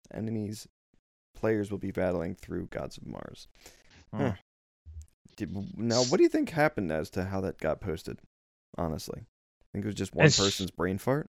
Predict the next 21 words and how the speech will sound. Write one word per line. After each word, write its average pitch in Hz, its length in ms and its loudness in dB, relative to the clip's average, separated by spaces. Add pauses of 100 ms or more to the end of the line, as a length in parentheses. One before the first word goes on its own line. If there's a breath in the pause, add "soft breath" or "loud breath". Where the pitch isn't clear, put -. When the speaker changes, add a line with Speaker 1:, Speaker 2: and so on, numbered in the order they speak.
(880)
Speaker 2:
Yeah, 135 300 8 (200)
it's 143 220 8
just, - 240 2
it's 123 240 0
gotta 139 200 10
be 120 120 4
a 110 60 4
brain 104 260 -2
fart. 101 480 -2 (140)
Maybe 131 280 6
someone 127 440 10
posted, - 400 8
they 127 80 2
were 123 80 6
supposed 120 300 6
to 113 60 0
put 120 160 6
up 117 240 8 (380 loud breath)
expansion 131 600 8
one, 127 420 4 (180)
the, 104 420 6